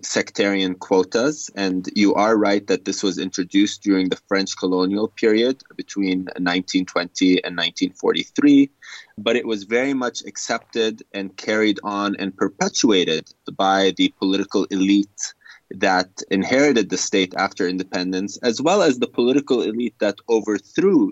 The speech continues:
the post-independence elite during the Civil War and presided over the post-war transition from nineteen ninety until today in two thousand twenty. We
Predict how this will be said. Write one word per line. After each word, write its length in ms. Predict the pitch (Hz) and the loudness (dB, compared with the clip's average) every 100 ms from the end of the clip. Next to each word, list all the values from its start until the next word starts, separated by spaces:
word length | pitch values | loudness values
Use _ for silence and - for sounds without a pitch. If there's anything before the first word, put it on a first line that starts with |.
| - | -2
the 180 | - 98 - | 0 0 2
post-independence 800 | 110 - 104 98 104 98 95 - | -2 -2 -6 -4 -4 -4 -6 -8
elite 280 | 98 95 90 | -2 0 0
during 280 | - 95 92 | -2 -2 -2
the 80 | 87 | -6
Civil 400 | - 90 92 95 | -4 2 2 4
War 420 | 117 107 98 92 - | 4 4 4 0 -4
and 340 | 92 92 90 | -6 -6 -6
presided 580 | - 92 98 101 95 87 | -4 0 2 2 0 -4
over 280 | 95 92 90 | -4 -2 -2
the 160 | 87 85 | -4 -6
post-war 920 | - 98 - - - 92 92 87 - | -2 -4 -4 -10 0 2 4 0 -4
transition 720 | - 90 87 110 - 82 82 | -4 -4 -2 -2 -2 -6 -10
from 360 | - 92 87 87 | -6 -4 -4 -4
nineteen 400 | 90 92 - 90 | -4 -4 -4 -2
ninety 400 | 92 95 - 87 | -2 -4 -4 -4
until 580 | 90 85 - 87 82 - - - - | -4 -6 -4 -2 -2 -6 -14 -18 -4
today 380 | 92 95 104 82 | -2 2 2 0
in 200 | - 82 | -4 -8
two 160 | 92 | -6
thousand 380 | - 82 80 80 | -4 -4 -4 -6
twenty. 500 | - 123 - 62 - - - - - - | -2 -2 -2 -6 -8 -12 -16 -16 -14 -2
We 320 | 107 107 | 2 4